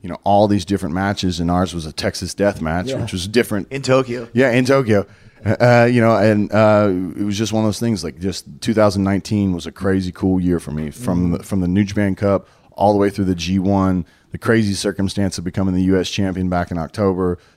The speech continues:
Speaker 1: to getting to work with Mox at Wrestle Kingdom, and my biggest match I'd ever had there, you know, and, and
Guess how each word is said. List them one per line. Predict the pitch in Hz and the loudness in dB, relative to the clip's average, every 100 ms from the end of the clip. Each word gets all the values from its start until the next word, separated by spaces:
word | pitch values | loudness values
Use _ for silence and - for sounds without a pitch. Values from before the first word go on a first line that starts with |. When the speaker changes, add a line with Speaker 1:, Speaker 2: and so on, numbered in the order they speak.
| - | -10
Speaker 1:
to | |
getting | 87 98 95 | 0 2 4
to | 95 | 4
work | 95 | 2
with | 95 87 | 0 -2
Mox | 92 92 - | 0 -2 -4
at | - | -6
Wrestle | 92 87 85 | -4 -6 -6
Kingdom, | 104 92 90 | -4 -2 0
and | 90 | -2
my | 87 107 | 0 0
biggest | 98 90 - | 0 0 0
match | 82 82 | -2 -2
I'd | 82 | -2
ever | 80 78 | -2 0
had | 82 82 | 0 0
there, | 78 87 92 | 0 0 0
you | 85 | -2
know, | 85 82 | -2 0
and, | 78 | -2
and | 78 80 80 | -2 -4 -4